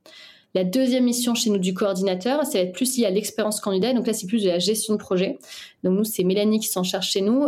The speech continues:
Elle va travailler sur les projets qui ont pour but d'améliorer l'expérience candidat. Donc les deux choses sur lesquelles, euh, on mesure, entre guillemets, euh, la performance, ça va être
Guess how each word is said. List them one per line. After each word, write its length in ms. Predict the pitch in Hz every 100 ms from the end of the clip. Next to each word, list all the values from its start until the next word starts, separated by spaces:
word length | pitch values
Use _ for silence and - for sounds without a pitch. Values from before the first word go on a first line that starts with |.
| -
Elle 180 | 190
va 200 | 185 190
travailler 400 | 185 - 196 208
sur 180 | 247 -
les 80 | 180
projets 380 | 170 220 196 247
qui 180 | - 180
ont 80 |
pour 160 | 185 196
but 340 | 190 240 - - 180
d'améliorer 420 | 214 220 214 220
l'expérience 380 | 214 - 202 -
candidat. 400 | 202 185 170 - - - - -
Donc 140 | 185
les 80 | 202
deux 160 | 185 240
choses 260 | 240 254
sur 140 | 254 208
lesquelles, 500 | 190 185 214 185 185 _ -
euh, 180 | 185 175
on 80 | 185
mesure, 400 | 196 208 202 220
entre 220 | 185 185
guillemets, 360 | 180 185 196 190
euh, 100 | 170
la 100 | 185
performance, 640 | 185 185 - 196 240 285 -
ça 200 | - 214
va 120 | 202
être 220 | 208 -